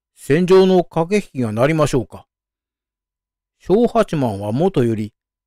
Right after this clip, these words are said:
軍神におわします。なんぞ意味はばかることがござりましょうや。」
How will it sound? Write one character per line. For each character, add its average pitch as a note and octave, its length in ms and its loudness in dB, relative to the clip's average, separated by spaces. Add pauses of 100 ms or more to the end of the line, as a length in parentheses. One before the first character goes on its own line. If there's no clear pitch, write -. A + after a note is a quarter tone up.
(120)
軍 E3 300 0
神 A3 200 0
に F#3+ 120 2
お E3 140 2
わ D3 100 4
し - 100 -4
ま A2 140 -4
す。 - 180 -12 (1000)
な A#2 220 -6
ん G3 100 0
ぞ G3 340 4
意 G3+ 120 -2
味 G#3+ 180 0
は - 220 -6
ば F3+ 140 -2
か G3+ 120 0
る C#3+ 100 -2
こ G#2+ 120 -12
と A#2 120 -6
が B2 160 -2
ご A#2+ 140 -2
ざ D#3 120 2
り D#3 60 -2
ま D3 140 0
し - 80 -6
ょ A2 80 -2
う G2 60 -8
や。」 - 120 -20